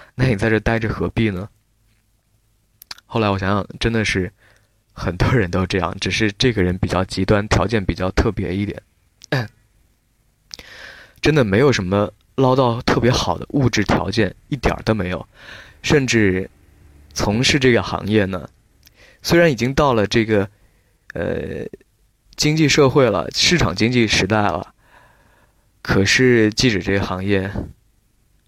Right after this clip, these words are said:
更多人做着还是处于一种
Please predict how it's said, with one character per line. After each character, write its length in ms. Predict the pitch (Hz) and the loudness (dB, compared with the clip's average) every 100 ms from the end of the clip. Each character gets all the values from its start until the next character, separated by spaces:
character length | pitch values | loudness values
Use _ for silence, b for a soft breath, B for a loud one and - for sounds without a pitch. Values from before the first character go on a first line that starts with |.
| _ _ - | _ _ -2
更 240 | 160 131 | 0 2
多 200 | 127 131 | 4 4
人 180 | 101 90 | 2 -2
做 240 | - 127 | 2 2
着 240 | 95 82 - b b b | 2 -4 -8 b b b
还 160 | - | -6
是 100 | 104 107 | -4 -4
处 300 | - 90 90 | -4 -4 -2
于 200 | 95 113 | -2 -2
一 160 | 110 | -2
种 180 | 101 - | -4 -8